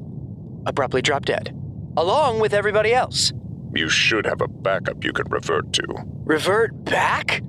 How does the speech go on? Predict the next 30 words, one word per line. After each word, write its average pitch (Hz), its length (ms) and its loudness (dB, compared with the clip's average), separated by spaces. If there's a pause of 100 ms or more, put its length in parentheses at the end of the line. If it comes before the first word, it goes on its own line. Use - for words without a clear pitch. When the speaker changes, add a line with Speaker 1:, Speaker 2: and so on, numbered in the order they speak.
(500)
Speaker 1:
Too 480 220 6
late, 302 520 2
bro. 254 400 2 (120)
I 403 220 2
already 285 240 4
had 370 360 4
a 214 60 2
taste. 294 560 2 (220)
Now 156 180 2
I 170 160 2
just 151 240 2
wanna 165 240 4
have 156 320 2
fun, 254 840 2
dude. 233 320 4 (180)
Go 302 140 6
on 240 100 4
adventures, 180 800 0 (160)
fall 320 300 4
in 220 100 4
love. 277 640 4 (260)
Can 233 120 2
that 349 120 2
kind 392 140 2
of 392 80 0
behavior 285 400 4
lead 254 220 2
to 226 80 4
heartbreak? 240 500 2 (260)
Likely, 220 760 4